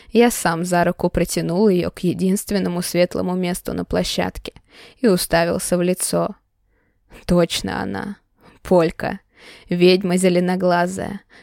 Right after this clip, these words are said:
Губки пухлые бантиком, брови с лихим заломом, будто молнии. И во взгляде гроза. Убийственная.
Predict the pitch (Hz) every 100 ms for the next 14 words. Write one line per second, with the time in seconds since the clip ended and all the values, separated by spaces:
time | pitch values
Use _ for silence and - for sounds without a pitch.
0 | - 190 180 214 - 190 175 185 - 180
1 | 170 185 180 185 - - - - _ 185
2 | 175 180 196 185 - - 175 - 170 175
3 | 180 180 175 180 185 196 190 185 175 -
4 | 190 185 180 - 95 90 208 - _ -
5 | - 180 175 175 180 175 175 175 170 170
6 | 175 170 175 190 - _ _ _ _ -
7 | 180 175 160 175 - - - 73 -